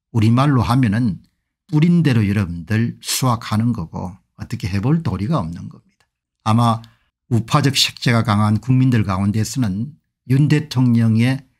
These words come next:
선거 부정에 대한 그런 무관심과 그거 여러분들 외면하기를 보고 학을 뗀 사람들이 많을 겁니다. 그 사람들은 뭐 그냥 거의 뭐죠? 포기 상태일 겁니다. 다 여러분들 자업자득이고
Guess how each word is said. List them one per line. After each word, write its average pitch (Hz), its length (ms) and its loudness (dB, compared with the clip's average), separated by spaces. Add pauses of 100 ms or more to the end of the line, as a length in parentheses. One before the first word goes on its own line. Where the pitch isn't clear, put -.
(140)
선거 123 520 2
부정에 156 400 2
대한 113 280 2
그런 107 320 0
무관심과 120 1000 0 (400)
그거 117 340 0
여러분들 107 540 0
외면하기를 113 680 2
보고 107 200 -2
학을 180 500 0
뗀 151 160 -2
사람들이 120 380 -2
많을 82 400 -10
겁니다. - 460 -14 (600)
그 117 120 -2
사람들은 131 680 2 (460)
뭐 120 160 0
그냥 127 320 0
거의 123 440 2
뭐죠? 151 460 0
포기 113 300 0
상태일 196 420 0
겁니다. - 440 -16 (640)
다 - 460 -10
여러분들 113 460 0
자업자득이고 110 1300 -4